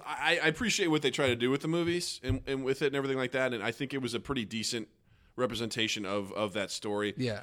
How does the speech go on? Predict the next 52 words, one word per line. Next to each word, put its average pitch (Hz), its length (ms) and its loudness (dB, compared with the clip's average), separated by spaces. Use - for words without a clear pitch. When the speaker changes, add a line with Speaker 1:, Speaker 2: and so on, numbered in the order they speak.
Speaker 1:
I 107 100 -4
feel 135 140 0
like, 117 100 4
obviously, 110 360 2
you 101 240 -4
know, 87 100 -8
the 92 100 -8
books 107 400 -4
were, 104 300 -4
the 101 100 -10
book 113 180 -4
was 104 120 -6
way 90 160 -6
better. 90 320 -6
Um, 92 420 -4
Speaker 2:
I'm - 120 2
Speaker 1:
but 113 80 4
Speaker 2:
not 208 120 6
gonna 135 140 0
argue. 117 260 2
I 143 140 4
mean, 147 60 -2
that, 208 180 4
Speaker 1:
Yeah. 208 80 0
Speaker 2:
that, 196 320 2
I'll 175 240 8
concede 135 420 -2
to 117 60 -4
that 110 300 2
in 110 80 -8
a 104 80 -4
heartbeat. 110 220 0
Speaker 1:
Sure. - 260 4
Speaker 2:
The 135 60 2
book 170 220 4
is, 117 320 -4
is 120 120 4
Speaker 1:
But 156 100 4
they 233 60 12
did 147 80 10
a - 0 -
Speaker 2:
definitely 220 180 10
Speaker 1:
wonderful 185 300 10
job 131 300 6
considering 117 340 0
that. 104 100 0
My 214 100 4
whole 370 160 8
point 247 320 6
about 139 240 6
this 131 180 0
was 117 380 2